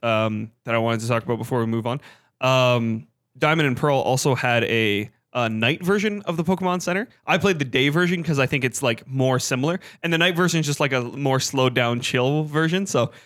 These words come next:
you can go listen to that one too. Uh, and then, um, I, the music for me, like, I always liked it, and I was playing it, and, uh, my girlfriend Steph's a big Pokemon fan too, and she was like,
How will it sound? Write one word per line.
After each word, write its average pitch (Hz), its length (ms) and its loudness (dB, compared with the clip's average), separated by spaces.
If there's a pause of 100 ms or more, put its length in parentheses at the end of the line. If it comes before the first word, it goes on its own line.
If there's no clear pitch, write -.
(140)
you 156 80 -2
can 139 100 0
go 143 140 4
listen 139 240 2
to 117 60 2
that 117 160 4
one 117 120 0
too. 120 220 0 (460)
Uh, 127 440 4
and 139 180 2
then, 139 200 4
um, 117 560 0 (1120)
I, 151 120 0 (720)
the 135 80 -4
music 202 300 2
for 151 140 0
me, 147 300 2
like, 139 200 0
I 139 100 4
always 151 240 4
liked 131 200 0
it, 147 80 0
and 123 120 0
I 131 60 2
was 127 140 2
playing 127 300 0
it, 123 120 0
and, 117 180 -2 (140)
uh, 110 200 -2
my 113 220 -2
girlfriend 120 360 -2
Steph's - 240 -2
a 120 40 -2
big 107 240 -2 (160)
Pokemon 107 360 -6
fan 110 200 -4
too, 113 220 -4 (260)
and 139 140 -2
she 151 120 2
was 143 160 2
like, 131 300 0